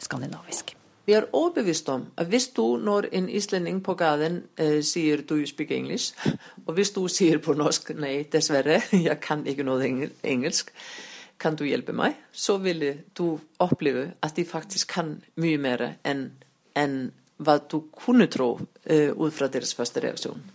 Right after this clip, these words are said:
Speaker 1: Samtidig viser undersøkelser at å samtale på skandinavisk, eh, språk er en utfordring for islendinger,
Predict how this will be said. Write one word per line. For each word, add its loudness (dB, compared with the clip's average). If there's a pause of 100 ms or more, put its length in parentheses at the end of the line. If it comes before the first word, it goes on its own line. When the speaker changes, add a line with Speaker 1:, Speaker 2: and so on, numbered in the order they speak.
(260)
Speaker 1:
Samtidig 2
viser 0
undersøkelser 0
at -4
å 0
samtale 0
på -6
skandinavisk, 0
eh, 2
språk 0
er -4
en -4 (120)
utfordring 0
for -2
islendinger, 2